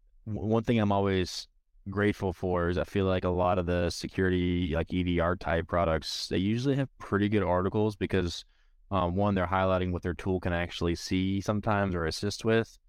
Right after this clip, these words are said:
but they do take it, like, a, a level deeper than some of your generic blogs and things like that. So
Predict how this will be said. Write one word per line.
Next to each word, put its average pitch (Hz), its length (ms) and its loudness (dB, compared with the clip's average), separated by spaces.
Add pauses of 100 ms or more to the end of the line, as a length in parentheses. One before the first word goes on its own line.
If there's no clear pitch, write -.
(140)
but 98 100 -2
they 98 100 2
do 110 140 2
take 120 260 0
it, 107 40 2
like, 98 200 0
a, 90 280 2
a 92 100 2
level 90 300 0
deeper 90 380 -2
than 82 220 -2
some 87 200 -2
of 85 80 0
your 85 100 -2
generic 85 420 -2
blogs 82 460 2
and 80 120 -6
things 82 240 -4
like 80 180 -2
that. 85 260 0
So 85 320 0